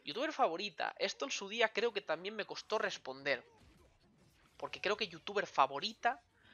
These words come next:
no tengo. Si tuviese que decir streamer, vale. Eh, últimamente me veo mucho a una streamer llamada Danuk T, que es una, una streamer de pub G, que me encanta el pub G. Soy malísimo, pero me encanta. Los, los Battle Royale, en particular el pub G, me gusta muchísimo verlo.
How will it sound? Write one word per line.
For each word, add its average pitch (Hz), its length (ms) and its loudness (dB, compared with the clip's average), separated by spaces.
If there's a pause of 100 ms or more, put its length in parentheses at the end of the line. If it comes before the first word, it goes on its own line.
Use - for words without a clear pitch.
(240)
no 180 240 2
tengo. 131 440 -2 (360)
Si - 160 -6
tuviese 196 240 4
que 285 100 6
decir 240 420 2 (160)
streamer, 196 640 -2
vale. 143 500 8
Eh, 127 200 -4
últimamente 208 920 -2
me 160 260 -6
veo 180 220 0
mucho 196 340 -2
a - 40 6
una 175 140 -4
streamer 170 360 -6
llamada 147 500 4
Danuk 147 460 0
T, 165 80 -16 (360)
que 139 180 0
es - 140 -4
una, 139 480 0
una 147 180 -4
streamer 143 360 -6
de 139 100 -4
pub 139 220 -14
G, 156 180 -8 (360)
que 160 100 6
me 147 80 4
encanta 160 320 8
el 143 60 -2
pub 139 180 -10
G. 247 220 -4
Soy 170 140 2
malísimo, 214 440 4
pero 175 160 2
me 156 80 2
encanta. 147 600 8
Los, 135 340 -6
los 151 220 -2
Battle 208 260 2
Royale, 202 400 4
en 156 100 -12
particular 147 440 2
el 151 140 -2
pub 147 260 -12
G, 160 260 -8
me 147 160 -6
gusta 190 240 2
muchísimo 160 560 -6
verlo. 165 380 0